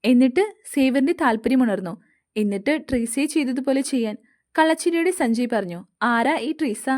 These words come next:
സിബി ചോദിച്ചു. "എന്റെ വേറൊരു ഗേൾഫ്രണ്ട്." "ട്രീസയെ സാർ എന്നതാ ചെയ്തേ?" സേവ്യറിന് ആകാംക്ഷയായി. "കാണണോ ചേട്ടായിക്ക്?" "ഉം." തല കലക്കിയിട്ട് സേവ്യർ ഗ്ലാസ്സിലെ വിസ്കി വായിലേക്ക് കമഴ്ത്തി. "കാണിച്ചു തരാം." സഞ്ജയ് ലാപ്ടോപ്പ് എടുത്ത് ഓൺ ചെയ്തു.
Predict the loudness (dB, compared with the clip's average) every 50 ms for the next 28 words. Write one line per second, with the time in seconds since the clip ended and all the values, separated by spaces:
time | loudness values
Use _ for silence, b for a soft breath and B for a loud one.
0 | -4 -6 _ -2 0 2 2 2 2 0 -2 -2 -2 -4 -8 -8 -8 b b b
1 | b b b b b -6 -4 -2 0 0 0 0 0 0 0 0 0 -2 0 0
2 | 0 0 0 -2 -4 -6 -4 -2 -4 -4 -4 -6 _ -4 -2 0 0 0 -2 -4
3 | -4 -4 -2 0 0 0 0 -2 -2 0 0 0 0 -2 -2 -2 -2 -2 0 0
4 | 0 -2 -2 b b b b b b b -4 0 2 2 2 2 2 0 -2 -2
5 | 0 0 0 0 0 0 0 0 -2 -2 0 0 0 -2 -6 _ _ _ _ _
6 | _ _ _ _ _ 0 2 2 4 4 2 2 2 0 -2 -2 -2 -2 -2 0
7 | 0 0 0 -2 -4 -6 -6 -6 -8 _ _ _ _ _ _ _ -2 0 2 2
8 | 2 0 -2 -4 0 2 2 2 2 2 0 -2 -2 -4 -4 -4 -4 -4 -4 -4
9 | -2 -2 -2 0 0 0 0 -2 -2 -4 -4 -4 -4 -6 -8 -8 -6 -4 -2 -2
10 | -2 -2 -4 -6 -6 -6 -6 -6 -6 -6 -8 -10 -10 -12 -14 -14 _ _ _ _
11 | _ _ _ _ _ _ _ _ _ 2 4 4 4 2 -2 -6 -4 -2 -2 -2
12 | -2 -4 -8 -10 -6 -4 -2 0 2 2 2 4 2 2 0 -2 -4 -2 -2 -2
13 | -4 -2 -2 -2 -2 -2 -2 -4 -4 -6 -6 -4 -4 -4 -4 -6 -10 -14